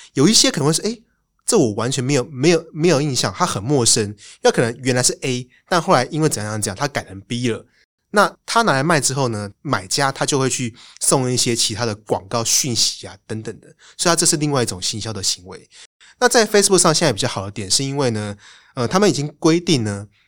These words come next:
粉丝专页改名字它会有记录，你可以看到说几年几月几日，他从什么名字改成什么，什么名字了。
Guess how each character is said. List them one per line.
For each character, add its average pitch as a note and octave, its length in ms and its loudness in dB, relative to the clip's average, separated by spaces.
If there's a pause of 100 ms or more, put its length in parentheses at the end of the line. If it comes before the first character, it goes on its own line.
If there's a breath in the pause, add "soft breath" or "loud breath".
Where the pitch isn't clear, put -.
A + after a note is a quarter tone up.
(160)
粉 A2+ 240 0
丝 E3+ 380 -2
专 D#3+ 260 0
页 D#3 300 -2 (220)
改 G#2 160 -2
名 A2 200 -8
字 G#2 280 -4
它 - 160 -4
会 C3+ 100 0
有 G#2+ 100 -2
记 G#2+ 280 -2
录， G#2 200 -6 (220)
你 C3 80 -10
可 D3 80 0
以 - 20 4
看 G3 120 0
到 E3 80 2
说 E3 180 -2
几 C#3 200 -2
年 B2 220 2
几 G#2+ 180 -2
月 C3+ 140 2
几 A2+ 320 -4
日， A#2+ 240 -2 (240 soft breath)
他 - 160 2
从 C3 200 0
什 - 120 0
么 G2 60 -6
名 G2+ 160 -8
字 G#2 160 -4
改 F#2+ 160 -12
成 G2 140 -6
什 - 120 0
么， F#2+ 300 -12
什 - 180 -2
么 G#2 80 -6
名 G2 200 -8
字 - 220 -4
了。 - 80 -20